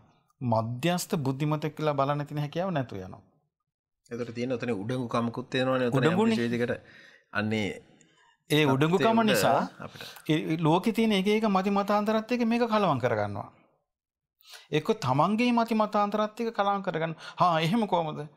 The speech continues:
Speaker 1: අරම කොහමද?" කියලා කලවම් කරගන්නවා. එතකොට එයාට අර ශ්‍රාවකයෙක් තුළ තිබිය යුතු අහිංසකකම, ශ්‍රාවකයෙක්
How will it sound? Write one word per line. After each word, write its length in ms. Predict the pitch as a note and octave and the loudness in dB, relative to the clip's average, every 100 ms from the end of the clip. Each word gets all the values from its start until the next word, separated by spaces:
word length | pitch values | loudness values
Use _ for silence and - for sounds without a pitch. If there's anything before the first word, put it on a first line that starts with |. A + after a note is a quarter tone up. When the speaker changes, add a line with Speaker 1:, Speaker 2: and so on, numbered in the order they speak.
| _ | _
Speaker 1:
අරම 280 | - F3+ A3+ | 2 4 4
කොහමද?" 340 | F#3+ F#3 F3 E3 E3 _ | 4 2 0 -6 -10 _
කියලා 280 | - A#3+ A#3 | -4 -2 2
කලවම් 260 | G#3+ G3+ | 2 2
කරගන්නවා. 480 | F3 C#3+ A#2+ A2 G#2+ - - - - | 2 -2 -2 -6 -10 -14 -20 -12 -2
එතකොට 340 | E3 G#3+ B3 | 0 2 2
එයාට 240 | A#3+ B3 | 2 2
අර 140 | B3 A#3 E3+ - - _ - | 2 2 0 -6 -20 _ -8
ශ්‍රාවකයෙක් 800 | - C3+ C#3 D#3+ F#3+ G#3 G3+ G#3 | 2 4 4 2 0 -2 -2 -4
තුළ 180 | G3+ F#3+ | -4 -2
තිබිය 360 | F3 D#3 D3 D3 | -4 -4 -2 0
යුතු 300 | C#3 - B2 A2+ - - | 0 -2 -6 -6 -6 -2
අහිංසකකම, 760 | A#2 C3+ D#3+ D#3 C3+ A#2+ A#2 A2 A#2+ _ _ _ _ _ _ _ - _ _ _ _ _ | 0 0 0 -2 -4 -4 -4 -6 -12 _ _ _ _ _ _ _ -20 _ _ _ _ _
ශ්‍රාවකයෙක් 680 | - C3+ B2+ D3 D#3+ F#3 | 0 4 6 4 2 -2